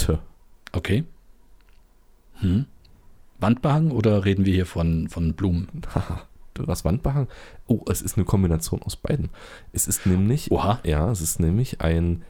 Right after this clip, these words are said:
Speaker 2: eine, eine Ampel. Genau, es ist ein, es ist, nee, nee,
Speaker 1: Eine,
Speaker 2: Ampel.
Speaker 1: eine Ampel, okay, ja.
Speaker 2: An-, also eine, eine Blumenampel. Ist, ist die Blumenampel mit Blumen oder ist das,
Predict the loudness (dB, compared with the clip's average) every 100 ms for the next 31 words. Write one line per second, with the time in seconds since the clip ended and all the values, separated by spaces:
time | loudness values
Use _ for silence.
0 | -20 -20 -6 -2 2 2 0 -4 -8 -10
1 | -8 -2 0 0 0 0 0 -2 -2 0
2 | 0 -2 -4 -4 -8 -8 -8 -6 -2 -2
3 | -2 0 2 4 4 4 0 -2 -2 -2
4 | 0 -2 0 2 2 -2 -14 -8 0 2
5 | 2 0 0 0 0 0 0 0 -2 -8
6 | -6 -6 -4 -2 0 0 0 2 2 2
7 | 0 0 2 4 2 0 -2 -6